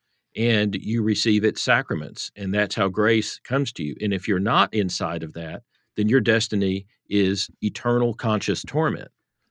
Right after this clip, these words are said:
So that's a very powerful, you know, you're in or you're out.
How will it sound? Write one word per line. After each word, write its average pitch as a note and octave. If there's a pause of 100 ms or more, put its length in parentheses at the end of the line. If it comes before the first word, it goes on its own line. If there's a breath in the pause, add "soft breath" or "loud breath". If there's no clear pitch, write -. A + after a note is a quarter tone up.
So A#2
that's F3
a D#3
very A#2+
powerful, A2+
you A2+
know, G2+
you're B2+
in C3
or G#2+
you're G#2+
out. G2+